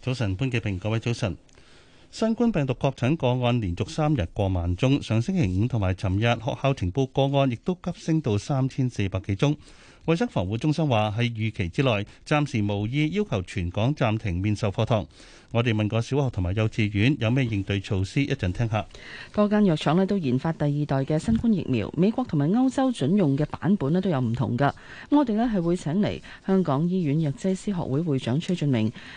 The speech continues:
Speaker 2: 咁佢會同我哋講下究竟呢兩者有咩分別啦，咁同埋呢亦都會講到兒童接種疫苗嘅問題。
Speaker 1: 運輸署抽樣選出三萬五千戶，發信邀請佢哋參與交通出行習慣調查，提供數據，方便日後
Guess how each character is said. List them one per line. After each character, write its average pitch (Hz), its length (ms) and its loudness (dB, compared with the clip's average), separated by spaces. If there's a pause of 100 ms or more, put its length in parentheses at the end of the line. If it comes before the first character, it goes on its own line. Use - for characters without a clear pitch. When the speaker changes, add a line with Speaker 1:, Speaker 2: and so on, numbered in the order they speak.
Speaker 2:
咁 208 120 2
佢 208 100 4
會 156 100 2
同 123 140 -2
我 123 80 -2
哋 139 80 -2
講 117 300 0
下 127 320 0 (240)
究 165 160 2
竟 143 180 0
呢 190 160 2
兩 143 240 2
者 143 140 0
有 160 160 2
咩 196 180 0
分 214 260 0
別 - 160 -2
啦， 185 100 0 (180)
咁 190 80 2
同 160 140 2
埋 110 120 2
呢 160 140 2
亦 - 40 2
都 170 160 -2
會 147 100 0
講 135 200 0
到 160 120 0
兒 127 260 0
童 131 200 0
接 170 140 0
種 156 300 0
疫 135 100 0
苗 117 100 0
嘅 117 80 0
問 123 140 2
題。 113 120 -2 (1160)
Speaker 1:
運 180 160 2
輸 254 160 -2
署 180 140 0
抽 214 220 0
樣 143 240 4
選 113 260 -2
出 - 140 -2
三 151 260 0
萬 107 180 4
五 92 160 4
千 143 240 2
戶， 101 220 2
發 135 140 0
信 120 200 -2
邀 147 120 0
請 123 120 -2
佢 120 120 -2
哋 104 240 0
參 156 240 0
與 113 120 0
交 151 200 0
通 151 240 2
出 165 140 -4
行 92 340 -2
習 104 180 0
慣 117 180 2
調 107 140 0
查， 101 220 0 (120)
提 90 80 -4
供 123 160 0
數 104 180 -2
據， 104 200 2 (240)
方 165 180 0
便 143 160 -2
日 113 220 0
後 117 120 0